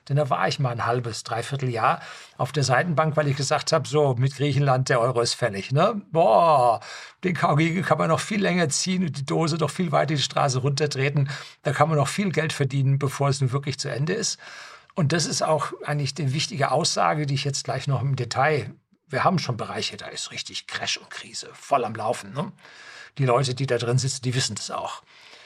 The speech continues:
Allerdings hat sich noch nicht so rumgesprochen. Aber ansonsten ist es wichtig, halt, äh, auf Sachwerte zu gehen und mitzunehmen, was mitzunehmen geht, ne?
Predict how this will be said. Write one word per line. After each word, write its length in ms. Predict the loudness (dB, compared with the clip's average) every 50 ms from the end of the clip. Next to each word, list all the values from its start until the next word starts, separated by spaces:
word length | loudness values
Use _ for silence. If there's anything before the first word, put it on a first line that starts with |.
| -20 -20 -20 -20 -20 _ _ _ _
Allerdings 320 | -2 0 0 0 0 0
hat 80 | -2 -2
sich 100 | -2 0
noch 80 | 0 2
nicht 140 | 0 0
so 100 | 0 -2
rumgesprochen. 720 | 0 0 0 0 -2 -2 -4 -6 -10 -12 -12 -12 -14 -16 -20 _ _ -6
Aber 220 | -4 -2 0 0
ansonsten 440 | 0 0 0 0 -2 -2 -4 -4 -4
ist 140 | -4 -2 -2
es 160 | -4 -4 -4
wichtig, 480 | -4 -4 -4 -2 -2 -2 -2 -2 0
halt, 520 | 0 0 0 0 -2 -4 -4 -4 -4 -6 -6 -6
äh, 260 | -6 -4 -4 -4 -6 -8 -12 -16 -12 _
auf 180 | -4 -4 -2
Sachwerte 540 | 0 0 -2 0 -2 -2 -2 0 -2 -2 -4
zu 160 | -6 -6 -6
gehen 300 | -6 -4 -4 -2 -2 0
und 80 | 0 0
mitzunehmen, 500 | 0 0 0 -2 -2 -2 0 0 0 -2
was 140 | 0 0 -2
mitzunehmen 480 | -2 -2 0 0 0 0 2 0 0
geht, 440 | 0 2 0 0 0 -4 -8 -10 -8
ne? 280 | -6 -4 -4 -4 -4